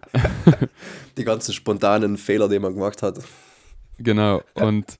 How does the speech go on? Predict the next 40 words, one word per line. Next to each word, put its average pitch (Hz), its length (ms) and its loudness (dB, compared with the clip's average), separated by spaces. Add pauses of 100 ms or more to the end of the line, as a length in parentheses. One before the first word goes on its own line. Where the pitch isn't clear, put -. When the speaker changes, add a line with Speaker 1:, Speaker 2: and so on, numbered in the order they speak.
Speaker 2:
wie, 117 680 -2
wie 117 120 2
ist - 140 -4
denn 127 80 -4
das? 104 160 -2
Wie 104 80 0
viele 123 240 -2
Stunden 127 320 -2
verbringt 113 400 -2
man 113 140 0
dann 101 160 2
als 95 200 -2
Videograf 98 640 0
eigentlich 117 380 -2
danach, 101 440 0
ein 101 100 2
Musikvideo 101 540 -2
zu - 140 -6
schneiden, 92 460 2
so 92 320 4
im, 92 420 -2
im, 87 400 -4
im, 90 360 -10 (200)
im 90 360 -4 (100)
arithmetischen 113 720 2
Mittel? 113 320 4 (440)
Speaker 1:
Ja, 120 400 2
<laughs> - 40 -10
das 123 220 -2
Mittel 123 380 2
ist 113 180 0
halt, 110 240 0
äh, 107 300 -2
auch 117 160 0
wieder 101 180 0
schwer 107 280 -2
zu - 120 -6
definieren, 107 580 -2
weil, 98 220 -6
ähm, 92 340 -8